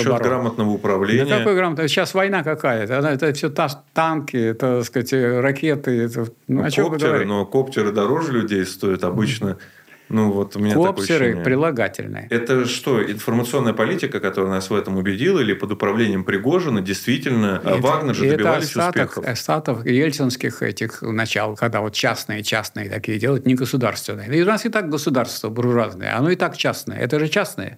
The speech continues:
Speaker 1: Да.
Speaker 2: собственность. И чё тут такого? Наше государство, так сказать, э, имеет семьдесят процентов средств производства.
Speaker 1: Госкапитализм,
Speaker 2: Необыкновенное
Speaker 1: да.
Speaker 2: государство.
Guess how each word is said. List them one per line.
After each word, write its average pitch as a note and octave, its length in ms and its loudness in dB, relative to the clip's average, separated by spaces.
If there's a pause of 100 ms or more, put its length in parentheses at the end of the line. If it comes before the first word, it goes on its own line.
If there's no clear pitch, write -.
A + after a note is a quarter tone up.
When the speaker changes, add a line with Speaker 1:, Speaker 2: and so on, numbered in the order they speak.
Speaker 1:
Да. F#2+ 220 0
Speaker 2:
собственность. A2 500 -4
И B2 80 -2
чё C#3 140 0
тут - 140 -8
такого? - 340 -8
Наше C3 240 0
государство, D3 640 0
так B2 100 -2
сказать, B2+ 500 -2
э, B2 420 2
имеет C#3+ 560 2
семьдесят F3+ 640 2
процентов D#3+ 800 0 (300)
средств - 380 0
производства. C#3+ 580 0
Speaker 1:
Госкапитализм, D3+ 460 2
Speaker 2:
Необыкновенное F3 520 4
Speaker 1:
да. B2+ 40 0
Speaker 2:
государство. C3 560 0